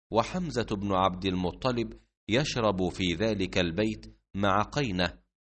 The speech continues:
فقالت: "ألا يا حمزة للشرف النواء؟" فثار إليهما حمزة بالسيف، فجب أسنمتهما وبقر خواصرهما، ثم أخذ من أكبادهما.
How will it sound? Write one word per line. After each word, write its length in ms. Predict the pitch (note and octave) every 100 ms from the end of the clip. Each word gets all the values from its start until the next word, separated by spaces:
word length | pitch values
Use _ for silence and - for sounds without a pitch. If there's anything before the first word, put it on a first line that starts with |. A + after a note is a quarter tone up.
| -
فقالت: 720 | F#2+ - B2+ A2+ G#2 - - _ _ _ -
"ألا 320 | D#3 C#3 A2
يا 240 | F#2+ F2+ E2+
حمزة 500 | - C3+ B2 F#2+ F#2
للشرف 640 | F2+ - - C#3+ A2 -
النواء؟" 580 | F#2+ F2+ F2+ G2 C3 - F2 D#2 - _ _ _ -
فثار 440 | G2 D#3 D3+ G#2
إليهما 720 | F#2+ F#2+ F2+ F2 A#2 G#2+ F2
حمزة 440 | D#2 A#2 G#2+ F#2 F2+
بالسيف، 680 | F#2 F2 - A#2+ B2+ A#2+ - _ _ -
فجب 440 | A2 G#2 D#3+ E3 A2
أسنمتهما 1200 | E2 F#2+ G2 F#2+ F2+ E2 A#2 A#2 G#2+ G2+ G2 - - _
وبقر 560 | F#2+ F#2+ A2 - A#2+ G#2
خواصرهما، 1300 | G2 G#2 F#2 F#2 F2 F#2+ F2 E2+ A#2+ A#2 A2 - - _ _ _ _ -
ثم 300 | A#2 G2+ F#2
أخذ 520 | E2 C3+ - A#2 G#2
من 240 | F#2+ F2 F2+
أكبادهما. 960 | F#2 F2+ G2+ G#2+ C3 G2 E2+ D#2+ -